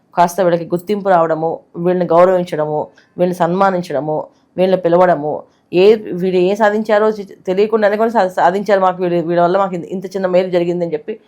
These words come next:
వాళ్ళని ఇంట్లో వాళ్ళందరూ గొప్పగా పొగడము, బంధువుల్లో తర్వాత స్నేహితుల్లో వీళ్ళని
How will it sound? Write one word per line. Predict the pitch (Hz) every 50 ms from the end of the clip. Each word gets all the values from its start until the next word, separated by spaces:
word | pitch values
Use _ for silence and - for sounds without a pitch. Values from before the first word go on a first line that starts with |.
| _ _ _ _ -
వాళ్ళని | 190 202 208 196 185 190
ఇంట్లో | 196 190 208 208
వాళ్ళందరూ | 202 190 185 190 202 208 202 175 160 160
గొప్పగా | 156 - - 180 196 190 190 -
పొగడము, | 156 143 160 156 156 147 143 143 143 - - _ _ _ _ _ _ _ -
బంధువుల్లో | 160 175 180 208 214 220 220 226 214 214 220 220 226 214 196 - - _ _ _ -
తర్వాత | 180 180 185 190 196 190
స్నేహితుల్లో | 180 175 175 190 202 196 196 196 175 202 214 202 190
వీళ్ళని | 190 185 180 170